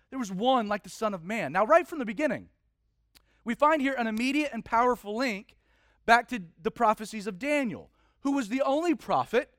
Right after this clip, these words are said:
to refer to the Messiah, the Christ, Jesus, using the title, the Son of Man, one like the Son of Man. You should also note that was Jesus' favorite title to use of himself during his earthly ministry.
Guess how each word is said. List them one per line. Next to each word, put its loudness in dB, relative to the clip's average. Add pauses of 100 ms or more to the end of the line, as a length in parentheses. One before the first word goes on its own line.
(760)
to -8
refer 0
to -4
the -4
Messiah, 6
the -2
Christ, 2
Jesus, -4 (260)
using -2
the -4
title, 2 (140)
the -2
Son 0
of -8
Man, -2 (160)
one 0
like 2
the -10
Son -6
of -10
Man. 0 (200)
You -12
should -10
also -2
note -6 (140)
that 4
was -8
Jesus' -8
favorite 0
title -2 (220)
to -10
use -6
of -4
himself 0 (360)
during -6
his -12
earthly -10
ministry. -16